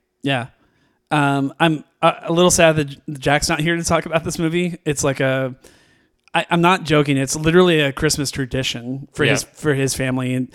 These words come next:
Speaker 1: uh, it's really on his, like, his wife's, Amanda's side of the family, but, um, like, his, he,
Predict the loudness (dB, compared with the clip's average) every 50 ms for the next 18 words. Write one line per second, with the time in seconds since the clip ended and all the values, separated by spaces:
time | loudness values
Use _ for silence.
0 | -18 -20 -20 -20 _ _ _ _ -8 -4 -2 -2 -2 -2 -2 4 6 6 8 6
1 | 6 4 2 0 -2 -2 -4 -10 -8 -6 -6 -6 -4 -6 -8 -6 -2 0 0 0
2 | 0 0 0 -2 -4 -4 -6 _ _ _ -6 -4 -2 -2 -2 -2 -2 -2 -2 0
3 | 0 0 0 -2 -4 -4 -2 -2 -2 -2 -2 -2 -2 -2 -2 -4 -4 -6 -10 -16
4 | -20 -20 _ _ _ _ -6 -4 -2 -2 -2 -2 0 2 2 0 0 -2 -8 _
5 | -14 -14 -14